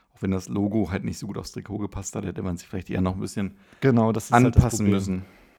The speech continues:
Speaker 2: Genau, also ich find's auch mega gut, dass man einen Sponsor hat aus der eigenen Region. Aber mit dem grünen, gelben konntest du halt echt schwierig immer was machen. Da hätte das echt irgendwie ans Trikot angepasst werden sollten. Ähm,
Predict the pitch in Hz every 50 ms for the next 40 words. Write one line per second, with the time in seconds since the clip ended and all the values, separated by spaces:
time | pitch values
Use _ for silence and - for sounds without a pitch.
0 | _ _ _ - 143 143 147 127 104 - - - - 170 165 - - 254 185 151
1 | 151 147 135 117 131 196 190 - - 123 - - 131 127 127 127 135 135 135 110
2 | - - 127 135 131 135 110 131 123 - 131 120 - - 123 120 120 120 123 127
3 | 123 120 120 120 120 - 117 101 107 95 - 110 113 123 143 156 156 147 - -
4 | - - - - _ _ _ _ - 117 117 120 123 120 131 123 113 - 107 107
5 | 117 123 139 143 143 131 127 - - - - - 123 120 120 127 135 139 135 131
6 | - - - 131 127 120 - 127 120 120 120 117 - - _ _ - - - -
7 | - - - 123 123 123 131 120 127 120 117 110 110 107 - - 107 110 120 -
8 | 117 113 117 123 - - 151 - 110 101 107 - 120 110 104 - - - - -
9 | 117 113 110 117 107 107 - - 107 - - 117 117 117 117 117 107 - 110 104
10 | - - - 113 107 107 104 95 104 104 104 107 - 113 110 107 120 - - 107
11 | 101 101 101 101 101 101 104 101